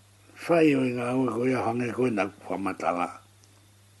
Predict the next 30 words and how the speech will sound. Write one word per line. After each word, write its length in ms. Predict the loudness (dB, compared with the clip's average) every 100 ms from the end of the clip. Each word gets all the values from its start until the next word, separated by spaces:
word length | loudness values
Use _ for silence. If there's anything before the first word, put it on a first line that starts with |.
| -20 -20 -20 -20 -20 -20 -20 -20 -20 _ -12
Nā 160 | -4
whai 240 | 2 4 6
ake 240 | 4 2 0 0 -6 -16 -20 -20 _ -8
ai, 140 | -4
osi, 220 | -2 -2 -2
osi 160 | -4
ngā 80 | -6
māri. 400 | -4 -2 -4 -6 -14 -20 -20 _ _ _ -20 -20 -20 -20 -20 _ -20 -20 -20 -20 -20 _ -8
O 80 | 2
whai 200 | 6 8
ai 220 | 8 8
he 80 | 4
tō 140 | 2 -2
tahane 320 | 0 0 0 -2
ne 120 | -4
fo 140 | -2 0
i 60 | 0
rea 200 | -2 -4
mai. 280 | -4 -6 -8 -14 _ _ _ -20 -20 -20 _ _ -2
Pe 80 | 2
ha, 240 | 4 4 0
te 140 | -4
tau 160 | -2 -2
sio 220 | 2 2
mui 160 | 4 2
ulu 240 | 2 2
kātoa 380 | 2 -2 -2 -4
he 60 | -2
motua 300 | -4 -2 -2
koe. 240 | -2 -4